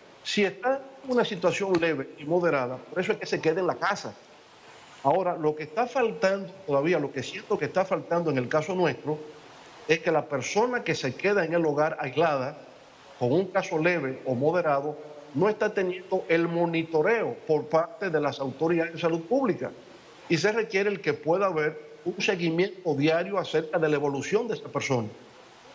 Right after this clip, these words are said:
Se estima que el virus puede durar entre treinta a treinta y siete días. La incubación se habla de catorce, quince días, pero si ya lo tiene puede durar hasta un mes o un mes y siete días,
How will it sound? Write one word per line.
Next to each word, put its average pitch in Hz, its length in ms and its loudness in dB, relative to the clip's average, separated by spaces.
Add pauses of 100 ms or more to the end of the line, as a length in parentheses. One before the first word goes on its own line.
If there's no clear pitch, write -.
Se - 160 0
estima 240 340 0
que 190 100 0
el 160 80 2
virus 208 280 0
puede 196 260 2
durar 156 380 2 (680)
entre 160 360 0
treinta 208 440 2
a 170 80 0
treinta 156 320 0
y 139 80 -2
siete 170 300 2
días. 139 200 -2 (160)
La 156 100 4
incubación 175 640 2
se - 120 0
habla 202 200 2
de 175 100 0
catorce, 170 420 0
quince 156 280 0
días, 135 220 2 (360)
pero 151 140 4
si 135 120 -2
ya 165 120 4
lo 214 140 0
tiene 190 260 0
puede 156 200 4
durar 165 280 2
hasta 156 400 0 (340)
un 170 160 4
mes 190 400 0 (380)
o 143 80 4
un 170 260 0
mes 185 160 -6
y 165 60 -8
siete 165 300 0
días, 147 280 -2